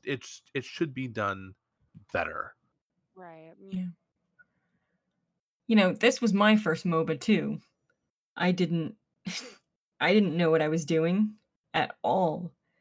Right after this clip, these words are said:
Speaker 3: and, um, I don't know. I really do, I would like the,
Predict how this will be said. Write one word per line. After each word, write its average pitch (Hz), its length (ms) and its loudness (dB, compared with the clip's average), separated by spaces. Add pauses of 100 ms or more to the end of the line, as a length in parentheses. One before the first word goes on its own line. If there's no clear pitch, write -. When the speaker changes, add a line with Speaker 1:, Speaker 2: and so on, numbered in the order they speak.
(540)
Speaker 3:
and, 156 520 -2
um, 151 460 -4 (2750)
I 165 60 -6
don't 151 120 -6
know. 156 160 -10 (200)
I 208 120 6
really 196 300 6
do, 175 320 2
I 170 100 2
would 175 160 2
like 175 240 0
the, 170 500 0